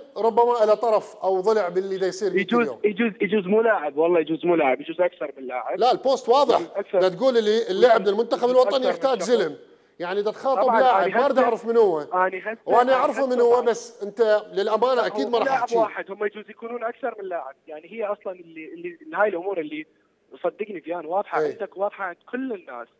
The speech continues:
Speaker 1: إيه.
Speaker 2: لانه امر مضحك انه انت بتيجي تعاقب لاعب ست اشهر على مود وكيل اعماله بالفندق، يعني اصفنوا يا امه محمد، اصفنوا بهذا الموضوع، يعني مدى اتوقع ما، ما، مدى افتهم
Speaker 1: حسب الظلم؟
Speaker 2: انه تعاقب لاعب منتخب على مود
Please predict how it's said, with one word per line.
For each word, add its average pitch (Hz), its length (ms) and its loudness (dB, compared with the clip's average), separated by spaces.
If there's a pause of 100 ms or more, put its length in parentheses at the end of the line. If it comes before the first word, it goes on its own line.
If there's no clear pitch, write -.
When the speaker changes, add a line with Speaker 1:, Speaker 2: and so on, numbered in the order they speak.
(220)
Speaker 1:
إيه. 143 380 -10 (680)
Speaker 2:
لانه 180 320 -6
امر 240 200 -6
مضحك 190 400 -10
انه 196 160 -10
انت 233 140 -12
بتيجي 202 300 -16
تعاقب 196 300 -8
لاعب 196 220 -8
ست - 200 -18
اشهر 220 180 -14
على 185 160 -10
مود 202 160 -14
وكيل 196 260 -10
اعماله 190 300 -8
بالفندق، 175 520 -20
يعني 147 340 -16
اصفنوا 160 540 -18
يا 143 140 -12
امه 143 240 -18 (100)
محمد، 196 380 -20
اصفنوا 175 360 -16
بهذا 165 180 -4
الموضوع، 156 420 -4
يعني 127 160 -10
مدى 170 200 -2
اتوقع 135 420 -10
ما، 180 100 -4
ما، 208 220 -2
مدى 214 180 -2
افتهم 151 360 -12
Speaker 1:
حسب 190 260 -8
الظلم؟ 196 460 0
Speaker 2:
انه 170 100 -10
تعاقب 226 420 0 (300)
لاعب 214 440 -2
منتخب 226 440 -8
على 185 180 -8
مود 220 220 -16